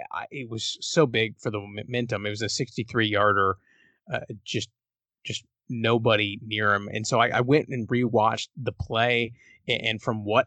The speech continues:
I could tell, the safety kind of crept up to a spot that was shared by a linebacker, and you see the guy in the slot, uh, kind of blanketed by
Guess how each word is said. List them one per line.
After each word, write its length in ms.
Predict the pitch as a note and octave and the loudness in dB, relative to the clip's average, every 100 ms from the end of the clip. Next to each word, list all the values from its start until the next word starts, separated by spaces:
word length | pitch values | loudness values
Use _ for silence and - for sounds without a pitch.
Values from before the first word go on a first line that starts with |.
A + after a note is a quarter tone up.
| - | 2
I 180 | A2 | 0
could 260 | B2+ - G2 - | 0 -4 -12 -12
tell, 540 | - G#2 G#2+ A2+ B2+ _ _ _ _ - - | -4 0 0 0 -6 _ _ _ _ -20 -14
the 140 | A#2+ G2 | -10 -8
safety 540 | - A2+ A#2 - A#2 | -6 -6 -6 -8 -10
kind 280 | - A2 G#2+ | -4 -4 -4
of 120 | F#2 | -8
crept 400 | - - A2 - - - | -10 -2 -2 -2 -8 -6
up 280 | A2 A2+ - - - - | -2 -2 -4 -18 -18 -10
to 220 | A#2 G2+ | -8 -8
a 60 | |
spot 540 | - - - G#2 G#2 - | -8 -6 0 2 2 0
that 140 | - G#2 | -6 -8
was 100 | G#2 | -6
shared 540 | - A#2 A2 A2 A2 G2 _ - - - F#2+ | -4 0 2 2 0 -4 _ -20 -18 -16 -4
by 220 | G2+ G2 | 0 2
a 100 | G#2+ | 2
linebacker, 920 | F#2+ G2 G#2 G2+ A2 G#2+ - A#2+ B2 - _ | 0 -4 -4 0 0 0 -2 -8 -8 -14 _
and 460 | B2+ G#2 G2+ G2 G2 - - | -12 -10 -8 -10 -12 -16 -14
you 180 | A#2+ | -10
see 720 | A2+ - B2+ A#2 A2+ G#2+ G#2+ A#2 | -8 -6 -6 -6 -4 -4 -6 -4
the 140 | A2+ | -4
guy 260 | G2 G2+ G#2+ | 0 0 2
in 160 | A2 G2+ | 0 -2
the 60 | |
slot, 580 | - - G#2+ G2+ G2 G2 - _ _ _ _ - | -6 -6 2 4 4 2 -4 _ _ _ _ -14
uh, 40 | - | -12
kind 180 | - B2 | -6 -4
of 120 | G2+ | -4
blanketed 520 | F#2+ G2+ G#2 F#2 F#2+ F#2 | -6 -6 -6 -6 -10 -6
by 120 | F#2+ | -6